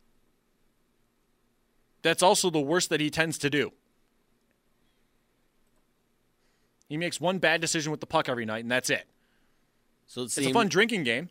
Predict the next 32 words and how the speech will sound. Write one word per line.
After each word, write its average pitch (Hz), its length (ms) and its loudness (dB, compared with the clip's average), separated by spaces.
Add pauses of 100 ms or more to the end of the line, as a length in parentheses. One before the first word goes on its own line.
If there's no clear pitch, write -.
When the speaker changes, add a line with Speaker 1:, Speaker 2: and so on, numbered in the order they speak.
Speaker 2:
Yeah. 120 260 -2 (1400)
Speaker 1:
You 143 60 -6
see 190 140 0
him 175 80 0
do 190 120 4
that 196 80 6
and 143 100 0
just 123 100 -6
go, 127 80 2
"Drink." 135 480 4 (1400)
And 143 80 -8
there 143 80 -2
you 127 60 -2
go, 135 200 0
done. 123 300 -2 (1200)
Speaker 2:
So, 113 180 -4
Speaker 1:
Frank, 165 380 2 (120)
Speaker 2:
hmm. 113 140 -6 (840)
Speaker 1:
I 110 60 -10
now 139 220 -2
know 143 180 0
how 131 120 0
to 127 80 -2
deal 131 180 -4
with 123 120 -6
the 110 60 -14
potential 123 480 -6
New 120 160 -4
England 117 240 -6
Dallas 110 300 0
Super 95 240 -8
Bowl. 85 260 -14